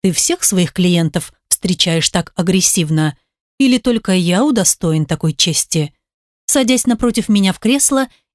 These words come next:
и закидывая ногу на ногу, интересуется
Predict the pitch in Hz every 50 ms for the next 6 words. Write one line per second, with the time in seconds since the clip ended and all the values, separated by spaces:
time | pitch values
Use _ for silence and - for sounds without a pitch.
0 | _ 285 277 226 233 262 247 - - - - 190 190 180 180 180 185 185 190 190
1 | 180 165 170 170 196 269 285 285 294 254 302 302 294 - _ _ _ _ _ _
2 | - 359 370 330 - 349 349 359 349 - - - 220 202 196 185 185 - - -
3 | - 208 202 208